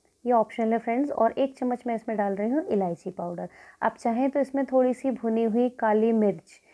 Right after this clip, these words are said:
जो काली मिर्च होती है ना, उसे आप हल्का सा पीस लें या फिर आप दरदरा कूट लें, उसे भी डाल सकते हैं। उससे आपके लड्डू का टेस्ट जो है और भी अच्छा हो जाएगा। पर मैं इसमें सिर्फ इलायची का पाउडर डाल रही हूँ और इन सबको अब हमें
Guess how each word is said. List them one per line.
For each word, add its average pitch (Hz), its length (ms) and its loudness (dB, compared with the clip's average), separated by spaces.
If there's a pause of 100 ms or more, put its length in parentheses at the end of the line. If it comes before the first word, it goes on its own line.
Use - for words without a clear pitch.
(300)
जो 233 80 -2
काली 220 280 2
मिर्च 220 280 0
होती 220 200 -2
है 277 80 0
ना, 381 120 2
उसे 277 280 2
आप 240 180 0
हल्का 220 260 -2
सा 233 160 -6
पीस 214 340 -8
लें 226 120 -2
या 240 140 0
फिर 233 200 -4
आप 220 100 0
दरदरा 202 440 0
कूट 208 300 -4
लें, 220 140 -2
उसे 220 280 -2
भी 214 120 2
डाल 196 220 2
सकते 196 300 -10
हैं। 226 120 -4
उससे - 340 -8
आपके 220 300 -4
लड्डू 202 300 -2
का 214 160 -2
टेस्ट 208 340 -4
जो 208 100 -4
है 226 220 2 (380)
और 233 220 2
भी 208 160 2
अच्छा 190 280 -4
हो 190 160 -2
जाएगा। 185 440 -6 (720)
पर 233 100 2
मैं 247 160 6
इसमें 240 280 -2
सिर्फ 254 360 -4
इलायची 202 400 -2
का 220 140 0
पाउडर 196 340 -2
डाल 214 220 0
रही 220 160 -4
हूँ 254 140 0
और 247 120 -2
इन 254 200 2
सबको 254 360 -6
अब 226 180 -2
हमें 220 300 -4